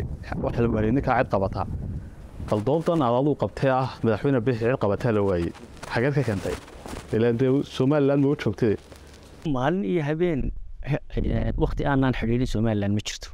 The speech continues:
Speaker 2: Marka aan waddamadan geeska tago ama dibadaha kale u baxana, dadka reer Somaliland, ganacsato iyo siyaasiyiin baa waanu is aragnaa. Ama waanu wada hadalnaa, ama waan sheekaysanaa, ama waanu shirnaa.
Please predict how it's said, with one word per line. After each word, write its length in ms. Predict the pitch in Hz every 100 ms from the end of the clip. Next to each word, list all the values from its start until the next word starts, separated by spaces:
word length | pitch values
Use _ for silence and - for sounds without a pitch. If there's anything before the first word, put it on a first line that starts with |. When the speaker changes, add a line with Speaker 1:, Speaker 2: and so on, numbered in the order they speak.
| - - - - - - - - 170
Speaker 2:
Marka 200 | 160 151
aan 120 | 131
waddamadan 400 | 131 156 170 160
geeska 340 | 147 147 - 113
tago 200 | 120 147
ama 220 | 147 160
dibadaha 360 | 147 156 175 139
kale 160 | 143
u 80 | 156
baxana, 260 | 135 143 147
dadka 240 | 151 -
reer 140 | 135 127
Somaliland, 460 | 123 127 123 120
ganacsato 360 | 127 131 - -
iyo 80 | 196
siyaasiyiin 380 | 165 151 180 185
baa 100 | 160
waanu 120 | 107
is 100 | -
aragnaa. 320 | 98 95 92 - - - _ -
Ama 180 | 127 143
waanu 280 | 143 135 117
wada 140 | 107
hadalnaa, 360 | 107 107 117 131
ama 140 | 131
waan 100 | 127
sheekaysanaa, 640 | - 101 98 - 104 117
ama 160 | 131 117
waanu 220 | 113 101
shirnaa. 420 | - 98 95 85